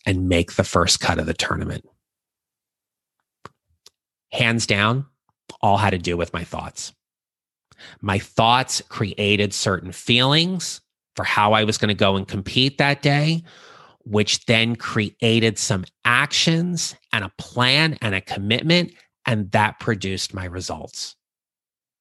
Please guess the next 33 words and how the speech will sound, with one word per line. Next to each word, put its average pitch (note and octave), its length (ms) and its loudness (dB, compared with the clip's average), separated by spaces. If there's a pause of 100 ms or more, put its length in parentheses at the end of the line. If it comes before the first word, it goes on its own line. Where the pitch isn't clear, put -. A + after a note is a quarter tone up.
(540)
The C3 60 4
result A#2+ 500 4
was G#2+ 460 2
I - 80 -2
was B2+ 100 -4
just C3 140 -6
gonna B2+ 140 -2
be G#2 120 -2
fully G#2+ 320 0
committed G#2 440 -2
to - 140 -6
every F2+ 220 -6
shot. - 460 -4 (800)
The B2 80 4
result A2+ 520 4
wasn't, G#2 1080 0 (760)
"Oh A2 80 4
my A2 120 4
gosh, G2+ 240 4
I A2 60 4
have G2 200 4
to G#2 80 2
make F2+ 160 0
finals." F#2 560 -2 (1400)
Yeah, D#3+ 140 0
it C#3+ 40 -2
was C3 120 -2
a C#3+ 40 2
nice B2 300 0
thing. F#2+ 240 0
It - 1160 -20
was A2+ 140 -2
great. G#2 280 2